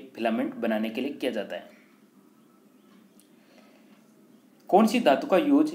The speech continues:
electric bulb के filament बनाने के लिए यूज़ किया जाता है गाइस? निकल,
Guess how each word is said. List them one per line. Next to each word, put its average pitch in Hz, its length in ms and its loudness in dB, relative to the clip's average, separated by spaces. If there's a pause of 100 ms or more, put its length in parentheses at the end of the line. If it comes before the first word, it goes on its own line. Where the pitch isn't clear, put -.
(160)
electric 147 500 -4
bulb 143 220 -2
के 135 120 -4 (240)
filament 139 440 -2
बनाने 123 340 -2
के 120 100 -6
लिए 127 280 -8
यूज़ 123 280 -6
किया 131 140 -2
जाता 113 240 -6
है 110 60 -10
गाइस? 104 300 -16 (1300)
निकल, 156 400 0